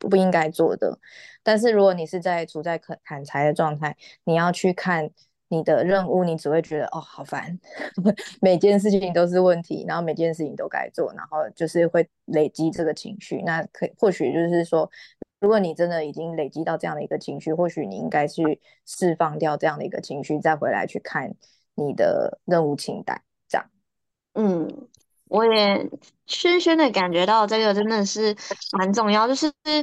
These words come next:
Speaker 2: 嗯，就是该怎么讲呢？就是平衡好他的事情，不一定是说我一定是要有一个标准答案，而是你，你自己喜欢是怎么样子的状态。那像刚才说不这件事情，我觉得也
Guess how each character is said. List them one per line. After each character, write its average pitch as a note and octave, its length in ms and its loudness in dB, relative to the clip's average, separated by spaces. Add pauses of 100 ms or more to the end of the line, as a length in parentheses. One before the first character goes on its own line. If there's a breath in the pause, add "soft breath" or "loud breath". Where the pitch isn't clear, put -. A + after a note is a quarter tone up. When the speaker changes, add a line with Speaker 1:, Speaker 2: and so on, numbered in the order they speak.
(400 loud breath)
Speaker 2:
嗯， G3 600 2 (720)
就 E4 120 2
是 D#4+ 160 4
该 D4+ 220 4
怎 A#3+ 120 0
么 G#3+ 80 -2
讲 E3+ 200 2
呢？ F#3 60 2
就 C4+ 100 4
是 D#4 140 4
平 G#3 260 0
衡 F#3+ 280 2
好 D#3+ 220 2
他 G3 180 0
的 G3+ 160 4
事 A3 160 0
情， G3 200 -2
不 G#3+ 120 2
一 G#3 60 6
定 G3+ 220 2 (120)
是 G#3 140 -2
说 G3 240 2
我 F3+ 140 4
一 E3+ 120 -2
定 G3+ 240 2
是 G3 180 0
要 G3 460 2
有 F3 160 0
一 F3 40 0
个 F3+ 120 2
标 F#3 240 2
准 F3 240 -2
答 D#3 140 0
案， F#3 120 0
而 G3 140 2
是 A#3+ 280 0 (420 loud breath)
你， F#3+ 360 2 (280)
你 G3+ 200 4
自 C4+ 140 4
己 G3+ 160 2
喜 F3+ 200 0
欢 F#3 240 2
是 G#3+ 140 -2
怎 G3+ 180 -4
么 - 100 -4
样 F#3 240 0
子 - 140 -16 (140)
的 - 200 -2
状 - 200 0 (100)
态。 - 240 -4 (300 loud breath)
那 C#4 260 2 (180 loud breath)
像 C4+ 400 2
刚 B3 140 -2
才 A3+ 160 0
说 A#3 280 0
不 A#3 200 -2
这 G#3+ 180 -4
件 G#3 180 4
事 G3+ 160 0
情， F3+ 200 -6
我 F3+ 120 0
觉 F#3 140 2
得 F#3+ 60 4
也 F3+ 240 2